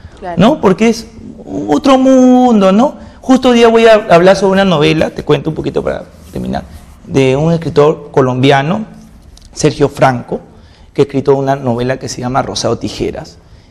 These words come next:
Speaker 2: y habla sobre una mujer muy bella que se mete con un narcotraficante. Y justo estaba hablando, iba a recomendarlo hoy día, y, este, y habla sobre época de, eh, de Escobar, toda esa mafia, ¿no?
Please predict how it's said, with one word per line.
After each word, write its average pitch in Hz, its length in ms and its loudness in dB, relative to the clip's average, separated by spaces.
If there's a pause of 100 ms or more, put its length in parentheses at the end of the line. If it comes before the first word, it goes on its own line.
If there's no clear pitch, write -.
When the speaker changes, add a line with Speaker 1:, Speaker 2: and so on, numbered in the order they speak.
(100)
Speaker 2:
y 131 180 0
habla 135 260 0
sobre 127 240 -4
una 139 100 -2
mujer 139 240 -8
muy 165 220 -8
bella 156 240 -2
que 135 100 -8
se 123 100 -8
mete 127 200 -4
con - 80 -10
un 123 60 -8
narcotraficante. - 840 -10 (480)
Y 165 100 -8
justo 156 220 -4
estaba 156 160 2
hablando, 147 680 -2
iba 135 300 -4
a - 220 -8
recomendarlo 127 480 -2
hoy 131 60 0
día, 127 220 -2 (540)
y, 139 200 2
este, - 260 -4
y 131 360 -4
habla 185 200 0
sobre 147 380 0
época 139 340 -2
de, 123 300 -2
eh, 123 260 -14 (200)
de 120 120 -2
Escobar, 135 920 -2
toda 147 160 4
esa 135 220 -2
mafia, 143 720 4
¿no? 139 180 -10